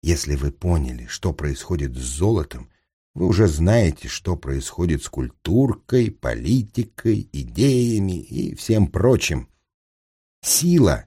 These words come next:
сама себе это продаёт и сама у себя покупает. Смотри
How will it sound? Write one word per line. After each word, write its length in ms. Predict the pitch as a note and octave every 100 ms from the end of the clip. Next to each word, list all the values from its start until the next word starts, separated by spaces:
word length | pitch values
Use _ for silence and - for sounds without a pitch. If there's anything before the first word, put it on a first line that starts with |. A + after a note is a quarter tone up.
| _ _ _
сама 500 | - - A#2 B2+ C3
себе 440 | - G#2 F#2 G#2 G2+
это 180 | D#2+
продаёт 640 | E2 E2 D2+ E2 G#2+ D3 D#2+
и 60 | D#2
сама 480 | - F#2 F2+ A#2+
у 80 | B2
себя 320 | F2 F2 F#2 G#2
покупает. 640 | D#2 D2+ E2 E2 C2+ - _ _ _ _ _
Смотри 560 | - D#2 C#2+ F2 F2+